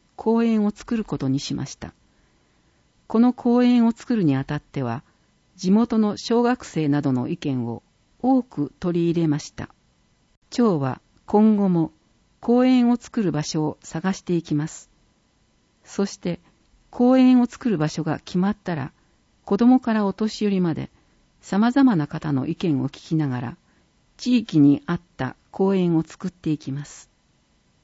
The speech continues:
質問。防災訓練は学校ではやったことがありますが、住んでいる地区ではやったことがありません。北山台で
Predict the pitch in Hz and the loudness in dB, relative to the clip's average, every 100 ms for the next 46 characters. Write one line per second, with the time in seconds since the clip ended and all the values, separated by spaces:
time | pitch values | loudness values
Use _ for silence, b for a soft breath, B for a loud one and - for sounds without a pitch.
0 | _ - - 220 214 185 165 - _ _ | _ -16 -4 4 4 4 0 -6 _ _
1 | _ - 202 254 - 254 247 247 220 160 | _ -4 0 2 4 4 4 4 4 6
2 | 143 131 131 - _ - 185 170 - - | 4 2 0 -6 _ -10 -6 -6 -6 -2
3 | 247 254 185 156 147 160 160 151 143 139 | 2 2 2 0 -2 -4 -4 -2 -2 -2
4 | 147 156 160 - 139 131 b b b b | 0 0 0 -2 -4 -4 b b b b
5 | _ - 240 269 214 165 147 143 - 156 | _ 0 6 8 8 4 2 -2 -6 -4
6 | 131 135 135 - _ 160 156 - 196 220 | -2 -2 -4 -8 _ -4 -4 -4 -2 0
7 | 180 143 131 143 151 156 - 117 - _ | 0 0 -2 0 0 0 -2 -6 -6 _
8 | _ _ _ _ _ _ _ _ - 220 | _ _ _ _ _ _ _ _ -4 2
9 | 233 226 226 185 143 143 135 | 4 4 4 2 0 0 -6